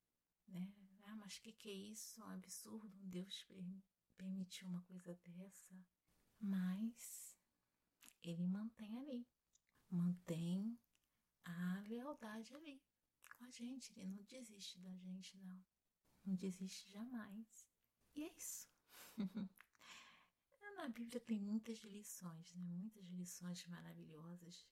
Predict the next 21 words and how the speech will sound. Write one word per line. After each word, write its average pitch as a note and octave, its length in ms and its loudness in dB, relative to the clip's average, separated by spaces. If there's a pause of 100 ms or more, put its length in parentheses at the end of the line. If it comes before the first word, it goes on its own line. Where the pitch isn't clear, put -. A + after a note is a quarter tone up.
(120)
E F3 320 -10
a F3 40 -8
gente - 420 -8
lendo, F#3 420 2
a F3+ 60 -2
gente F3+ 640 -8 (1080)
refle-, G3 800 -4
reflete F3+ 960 0
e G3 680 -6 (1400)
fortalece G#3 720 -2
muito, F3+ 500 2
né, F#3 300 -4
a F3+ 100 -6
nossa F3+ 380 0
fé F3+ 280 -6
nessas F3 500 -6
épocas F3 480 -12
agora F3 400 -10
dificultosas. - 840 -10
Eu F3 140 0
incentivo F#3 760 -2